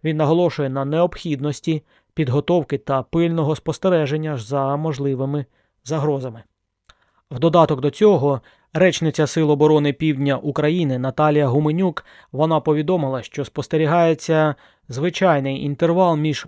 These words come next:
масштабними ракетними ударами з боку Росії, який становить приблизно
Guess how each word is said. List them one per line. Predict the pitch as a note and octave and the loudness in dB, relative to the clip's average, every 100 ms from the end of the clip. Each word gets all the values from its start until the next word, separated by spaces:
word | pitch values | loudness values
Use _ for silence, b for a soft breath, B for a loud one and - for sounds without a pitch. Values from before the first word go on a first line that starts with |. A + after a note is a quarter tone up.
| - | -8
масштабними | D3 D#3 - F3+ D3+ B2+ C3 C3 | -4 -4 0 2 2 0 -4 -4
ракетними | C3+ D3+ C#3+ D3+ D#3 | -4 -4 -4 -2 -2
ударами | D#3 F#3+ D#3+ C#3 | 2 2 2 -2
з | |
боку | C3 C3 D3 | -4 -4 -2
Росії, | C#3+ - C#3+ C3 | -4 -4 -4 -4
який | B2 F#3 | -4 -4
становить | F#3 D3+ D#3+ F3 D#3+ | -4 -2 0 0 0
приблизно | - C#3 D3+ D#3+ D3 C#3 | -2 -2 0 0 0 -4